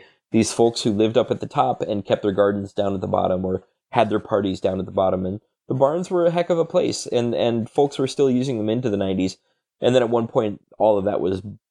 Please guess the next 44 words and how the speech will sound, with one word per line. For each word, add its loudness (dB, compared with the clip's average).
mowed 0
down 0
to -6
get 0
rid 2
of -2
homelessness -4
and -4
other -4
problems -4
that -4
were -2
happening, -4
uh, 2
that 4
were 2
kind 0
of 0
invading 2
that -2
space. 0
And 2
like 4
I 2
said, -2
the 0
tunnels 0
were 0
blocked 0
off, 0
and -8
so 0
they're 4
now 2
all 2
inaccessible -4
for -4
the -2
most -4
part, -2
except -2
through 0
private 0
owners' -2